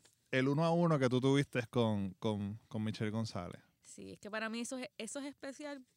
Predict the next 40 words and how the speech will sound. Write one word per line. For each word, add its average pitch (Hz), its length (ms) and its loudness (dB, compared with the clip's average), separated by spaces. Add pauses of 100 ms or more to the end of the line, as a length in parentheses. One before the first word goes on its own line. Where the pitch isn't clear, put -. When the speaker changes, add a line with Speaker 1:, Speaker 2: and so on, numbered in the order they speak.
(400)
Speaker 2:
porque 208 260 -8
he - 20 -6
visto 226 240 -8
la 233 80 -8
lucha 220 220 -12
del 220 60 -14
baloncesto 202 300 -12
femenino. - 460 -20
Speaker 1:
Ujú. 117 240 -6 (480)
Speaker 2:
He 196 100 -10
visto 214 300 -12
cómo, 208 380 -10
cómo, 208 580 -10 (300)
cómo 196 260 -12
jugadoras 214 460 -8
como 190 300 -12
Yanira 175 300 -12
Lisiaga, 180 540 -8 (400)
Natalia 170 260 -12
Meléndez, 170 560 -6 (440)
por 180 160 -12
años 196 340 -8
ha-, 170 160 -14
han 185 140 -10
luchado 190 440 -8
por 196 140 -8
buscar, 175 260 -14 (360)
por 180 140 -10
buscar 175 260 -14
la 165 40 -10
igualdad. 170 400 -10
Entonces, 180 320 -10
dentro 190 220 -6
de 180 60 -4
ese 190 120 -6
grupo 214 300 -8
de, 214 160 -6
de, 190 340 -10
de 190 120 -10
jugadoras 196 560 -6